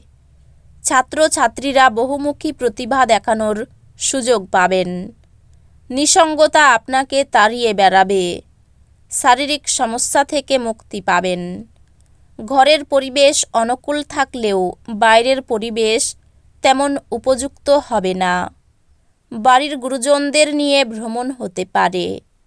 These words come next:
উচ্চশিক্ষায় বাধা পড়তে পারে। প্রেমের ক্ষেত্র খুব শুভপ্রদ।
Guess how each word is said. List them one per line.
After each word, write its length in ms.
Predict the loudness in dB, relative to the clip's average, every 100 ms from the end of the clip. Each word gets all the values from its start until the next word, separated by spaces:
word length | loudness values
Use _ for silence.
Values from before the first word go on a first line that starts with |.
| _ _ _ _ _ -10
উচ্চশিক্ষায় 1000 | -8 -2 0 0 -2 -8 _ -2 2 2
বাধা 380 | 4 2 2 -4
পড়তে 420 | -4 -4 -4 -8 -4
পারে। 400 | 0 0 0 -4 -8 -14 _ _ _ _ _ _ _
প্রেমের 320 | -2 2 2 0
ক্ষেত্র 400 | -4 -8 -6 0 0 0
খুব 200 | -4 -8 -6 -8
শুভপ্রদ। 680 | -8 -8 -8 -8 -8 -6